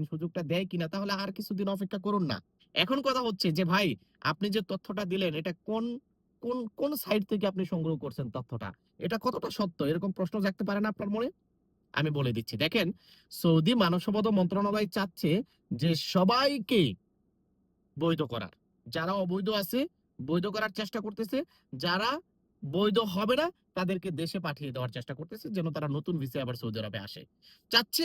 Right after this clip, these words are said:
কোনো অবৈধ প্রবাসী সৌদি আরবে রাখবে না, তাই কিন্তু ধাপে ধাপে এক একজনকে এক একভাবে কিন্তু সুযোগ দিচ্ছে। এই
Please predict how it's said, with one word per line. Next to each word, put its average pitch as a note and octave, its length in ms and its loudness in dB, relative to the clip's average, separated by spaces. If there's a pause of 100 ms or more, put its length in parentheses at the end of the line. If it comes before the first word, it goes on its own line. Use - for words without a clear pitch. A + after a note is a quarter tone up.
কোনো A3+ 120 -2 (100)
অবৈধ F#3+ 300 2 (140)
প্রবাসী F3+ 400 0
সৌদি D3+ 180 0
আরবে C#3+ 240 -4
রাখবে A2 260 -4
না, - 40 -6 (100)
তাই F#3+ 200 2
কিন্তু A3+ 160 -4 (100)
ধাপে D#3 280 -2
ধাপে G#3 200 2 (540)
এক D#3+ 220 0
একজনকে F3+ 420 2 (180)
এক - 140 -8
একভাবে D3 360 0
কিন্তু D3 240 -4
সুযোগ C3 220 -6 (120)
দিচ্ছে। - 260 -10 (1400)
এই B3 140 6